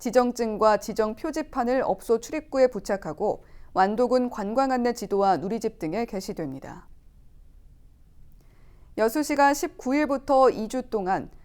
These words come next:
전남 여성 온라인 일자리 박람회를 엽니다. 이번 행사는 경력 단절 여성에게 일자리를 연계하고 취업과 창업 정보를 제공하기 위해 진행합니다. 구직자는 온라인 홈페이지를 통해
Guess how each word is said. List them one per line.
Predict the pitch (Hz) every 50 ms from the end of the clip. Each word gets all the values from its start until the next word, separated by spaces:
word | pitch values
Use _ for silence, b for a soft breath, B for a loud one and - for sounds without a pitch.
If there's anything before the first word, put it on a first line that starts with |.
| b b
전남 | b - 240 214 220 233 240 240 214
여성 | 160 165 180 180 233 214 214 196
온라인 | 139 208 226 247 247 254 269 262
일자리 | 208 196 226 - 269 254 269 262
박람회를 | 269 - 208 208 233 247 247 240 247 220 220 233
엽니다. | 208 160 151 151 147 147 143 135 127 - - - - - - - - b b b b b b b b b
이번 | 208 214 240 233 233 262
행사는 | 226 214 214 208 202 220 240 214 147 -
경력 | - - 214 226 254 294 285 285
단절 | - 277 262 208 220 262 262
여성에게 | 190 156 170 - 240 233 226 214 208 208 208 208 196
일자리를 | - 208 220 214 - 240 214 208 202 247 262
연계하고 | 190 165 175 202 220 240 240 208 180 170 160 147 - - b b b b b b b b
취업과 | b - 302 302 285 285 - - 277 277 277
창업 | - - 320 311 311 311
정보를 | - 285 262 254 247 240 269 277
제공하기 | - - 185 185 247 240 233 247 208 226 214 180
위해 | 185 175 208 185 175 170
진행합니다. | - - 202 202 185 190 175 165 139 135 - 131 131 - - - - - - b b b b b b b b b b
구직자는 | b - 214 254 247 - 247 240 247 277 269
온라인 | - - 233 247 262 262 262 269 269
홈페이지를 | 285 320 330 311 311 311 285 262 269 247 233
통해 | 220 - 208 180 175 151 -